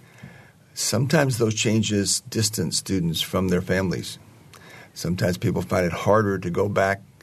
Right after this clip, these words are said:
and sit around the dinner table and talk the way they talked before because they've been exposed to a broader world, new ways of thinking, all sorts of things. And so there is an issue of the disjunction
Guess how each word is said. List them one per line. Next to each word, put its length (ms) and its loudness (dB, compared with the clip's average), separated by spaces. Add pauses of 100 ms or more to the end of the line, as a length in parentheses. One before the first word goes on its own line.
and 100 -12
sit 200 0
around 260 0
the 80 -2
dinner 240 2
table 460 0
and 180 -6
talk 320 2
the 80 -6
way 160 0
they 160 0
talked 300 -2
before 400 2
because 340 -4
they've 120 0
been 100 0
exposed 460 -2
to 100 -2
a 40 0
broader 380 2
world, 340 2
new 200 0
ways 260 2
of 120 -6
thinking, 480 -4 (460)
all 180 4
sorts 300 -2
of 120 -2
things. 280 -4
And 160 0
so 400 4 (300)
there 160 2
is 240 0
an 80 2
issue 400 0
of 160 0
the 120 -6
disjunction 960 -2